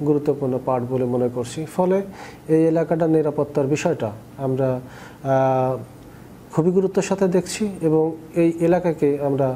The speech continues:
নিশ্চিদ্র করে নিরাপত্তার চাদরে আমরা ঢেকে ফেলব। আমরা ইতোমধ্যে কাজ শুরু করেছি। আমরা চব্বিশ তারিখ থেকে এই এলাকায় থাকব এবং পদ্মা ব্রিজ মাননীয় প্রধানমন্ত্রী কর্তৃক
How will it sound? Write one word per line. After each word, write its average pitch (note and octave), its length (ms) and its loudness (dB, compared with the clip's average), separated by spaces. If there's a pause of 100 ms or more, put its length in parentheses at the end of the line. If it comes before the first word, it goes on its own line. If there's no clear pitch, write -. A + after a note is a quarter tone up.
নিশ্চিদ্র D3 540 0
করে C3+ 220 0
নিরাপত্তার C3 800 -2
চাদরে B2+ 400 -2
আমরা B2 180 0
ঢেকে A#2+ 240 -2
ফেলব। G#2 360 -8 (220)
আমরা D3+ 200 0
ইতোমধ্যে D#3 440 0
কাজ F3 180 -2
শুরু F#3 200 -2
করেছি। F#3 380 2 (580)
আমরা C#3+ 200 0
চব্বিশ D3 380 -2
তারিখ D#3 220 0
থেকে F3 200 0
এই F3 80 2
এলাকায় E3 340 0
থাকব E3 360 -2 (580)
এবং E3 340 2 (680)
পদ্মা D#3 260 2
ব্রিজ D#3+ 300 2 (380)
মাননীয় D3 340 4
প্রধানমন্ত্রী D#3 560 0
কর্তৃক D#3 360 0